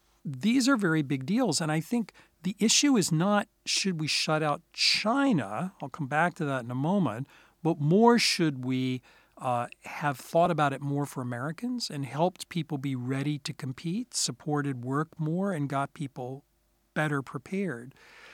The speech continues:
Another problem with China is that I think economists, myself included, were too glib at the time about China's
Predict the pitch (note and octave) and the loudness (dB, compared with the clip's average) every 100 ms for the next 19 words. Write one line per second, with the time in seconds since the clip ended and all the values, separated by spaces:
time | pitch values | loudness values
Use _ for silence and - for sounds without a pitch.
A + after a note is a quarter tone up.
0 | - - _ - E3 F3 A#3+ D4 A#3+ - | -20 -20 _ 0 6 6 8 6 4 2
1 | D#3 C3+ C3+ B2 A#2 - - D4 C#4+ B2+ | 2 2 0 -2 -4 -2 0 2 2 0
2 | A#2 C#3+ C#3 C#3+ C#3+ - F#3 F#3 D#3+ - | -2 -4 -4 -2 -4 -2 -2 -2 -6 -2
3 | G3+ D#3+ B2 G#3 - C#3 C3+ - - - | 0 0 -2 -4 -6 -6 -6 -4 -4 -4
4 | - - - C3+ A2+ B2 F3 - - - | -8 -18 -6 -6 -4 -6 -6 -8 -20 -20
5 | _ - C#3+ D3+ C#3 - A3 A#3 G3 D3 | _ -2 2 2 2 0 2 2 2 0
6 | E3 F#3 F#3 E3+ - C#3 - G#3 G3+ F3+ | 0 2 2 -2 -4 -6 -2 0 2 2
7 | C#3 C#3+ C3+ G#2 - - E3+ G3+ G3 D#3 | 0 0 0 0 0 2 2 0 2 2
8 | C3+ | 0